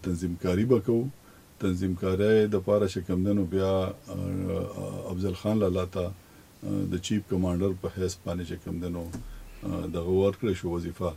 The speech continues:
او د هغې نه پس چې کوم دی، نو هغوی بیا، آه، دا منظم شکل کې د پښتون زلمي، آه، تحریک دا، آه،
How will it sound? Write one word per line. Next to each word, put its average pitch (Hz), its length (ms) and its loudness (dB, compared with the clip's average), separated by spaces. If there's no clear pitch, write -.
او 98 180 0
د 104 80 2
هغې 104 260 6
نه 120 80 4
پس 104 240 4
چې 113 80 2
کوم 104 160 0
دی، 104 60 2
نو 101 120 4
هغوی 95 220 4
بیا، 95 240 0
آه، 110 640 -6
دا 92 120 2
منظم 98 460 -2
شکل 92 300 -4
کې 92 160 -8
د - 20 -2
پښتون 98 280 -6
زلمي، 95 360 -2
آه، 92 220 -2
تحریک 92 380 -4
دا، 92 140 -2
آه، 92 500 -6